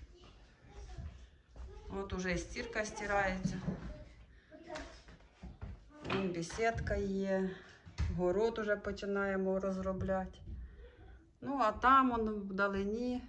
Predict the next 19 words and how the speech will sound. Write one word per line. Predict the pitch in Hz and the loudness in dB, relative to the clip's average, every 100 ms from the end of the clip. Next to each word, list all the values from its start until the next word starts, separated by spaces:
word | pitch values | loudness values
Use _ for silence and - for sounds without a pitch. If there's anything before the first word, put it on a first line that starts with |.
| - - - - - - - - - - - - _ - - | -16 -20 -20 -20 -20 -16 -14 -12 -14 -16 -20 -20 _ -18 -8
вон | - 190 | 0 2
там, | 190 196 | 4 4
де | 190 | 4
таке | 180 180 185 | 2 2 2
дерево | 190 220 220 202 | 4 4 6 4
велике, | 202 196 196 185 | 4 2 2 2
за | 185 | 2
тим | 185 196 | 4 4
деревом | 190 220 214 190 | 4 4 4 4
через | 196 185 | 4 0
поле | - 247 220 | 2 2 4
живемо | 196 190 196 214 | 4 2 2 0
ми. | 180 170 165 160 - _ _ - | 0 0 -2 -4 -14 _ _ -4
Наш | 175 185 | -2 -2
будинок, | 180 165 170 175 170 | -4 -4 0 2 2
ви | 170 175 | 0 -4
вже | 175 | -4
знаєте | 170 175 165 170 170 175 | -2 0 0 8 8 8
його. | 175 175 | 0 -4